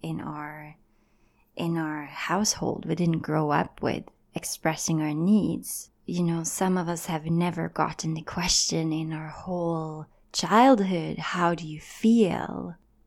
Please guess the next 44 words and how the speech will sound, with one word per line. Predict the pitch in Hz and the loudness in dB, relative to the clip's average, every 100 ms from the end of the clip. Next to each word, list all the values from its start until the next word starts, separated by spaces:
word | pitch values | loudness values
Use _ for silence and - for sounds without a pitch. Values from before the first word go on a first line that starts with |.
| _ _ | _ _
And | 170 165 160 156 156 156 165 _ _ - | -4 -4 -4 -8 -10 -12 -14 _ _ -10
that | 170 | -8
could | - 180 | -6 -4
be | 185 175 | -4 -4
a | |
very | 170 170 165 | -2 -2 -2
sensitive | - 170 165 - - 170 | -2 -2 -2 -4 -6 -8
thing | - 202 170 | 0 0 0
growing | - - 156 156 160 | -4 -4 -2 -2 -2
up | 160 - - _ | -4 -12 -18 _
in | 160 156 | -2 0
a | 151 151 _ - _ _ | -2 -6 _ -20 _ _
hard | - - 175 165 160 156 156 - | -16 0 4 6 6 2 -2 0
or | 165 156 147 170 170 _ _ _ _ | 0 2 0 -4 -6 _ _ _ _
more | 170 165 160 | -2 -2 -2
so. | 151 - 185 - - - - 190 - _ - _ | -2 -2 0 -2 -4 -6 -6 -10 -12 _ -20 _
And, | 262 269 | 4 6
and | 277 302 | 8 8
I | |
don't | 320 339 | 8 8
wanna | 339 302 - | 10 10 8
judge, | - 208 196 175 | 0 2 2 2
I | 190 | 2
don't | 202 | 4
wanna | 208 180 | 6 4
put | 156 - 196 - 175 | -2 2 2 2 -6
words | 165 175 180 170 143 | -2 2 2 0 0
on | 127 - | 2 2
it, | - - - - | 0 -4 -8 -10
but | - | -6
sometimes | - 170 165 165 - | 0 0 0 -4 -4
we | 165 | -6
just | 160 - | -6 -6
have | 160 151 | -8 -6
to | - | -8
do | 160 170 151 | -2 0 0
it | 139 - | -4 -8
to | - | -8
kind | - 170 160 | -2 0 0
of | 151 | -2
express | 156 - - 147 147 - | -6 -6 -2 -2 -2 -8
the | 151 | -12
feeling, | - 208 208 160 - | -2 6 6 6 2
right? | 156 175 | -2 -2